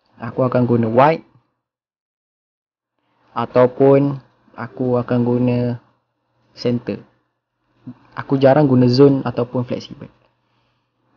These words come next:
Okey, untuk wide ni, dia punya focus area dia, focus point dia tu,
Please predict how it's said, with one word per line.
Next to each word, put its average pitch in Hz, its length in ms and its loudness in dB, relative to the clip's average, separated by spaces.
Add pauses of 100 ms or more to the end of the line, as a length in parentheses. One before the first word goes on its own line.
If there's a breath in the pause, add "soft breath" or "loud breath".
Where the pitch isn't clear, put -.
Okey, 120 220 -18 (500)
untuk 160 300 0
wide 151 180 6
ni, 120 140 0 (180)
dia 127 160 -4
punya 156 240 -2
focus 151 540 -4
area 135 340 0
dia, 117 60 -12
focus 135 420 -6
point 156 240 2
dia 135 140 0
tu, 120 180 -8